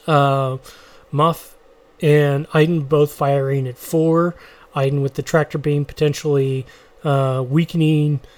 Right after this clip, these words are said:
uh, targets for the Black Squadron aces and Faroff, and potentially Moff Gideon as well. Um, yeah. Okay. I, I, I can see it.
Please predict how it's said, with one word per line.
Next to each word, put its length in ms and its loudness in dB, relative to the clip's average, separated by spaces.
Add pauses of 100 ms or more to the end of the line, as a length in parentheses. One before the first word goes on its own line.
(400)
uh, 380 2
targets 520 0
for 680 0
the 100 -2
Black 300 -2
Squadron 380 -2
aces 340 -4
and 120 -6
Faroff, 600 -2
and 360 0
potentially 460 -4
Moff 260 -4
Gideon 320 0 (460)
as 160 2
well. 300 2 (420)
Um, 640 4 (2500)
yeah. 200 2 (720)
Okay. 240 -4 (480)
I, 280 2
I, 120 -2
I 60 0
can 160 0
see 140 2
it. 120 -6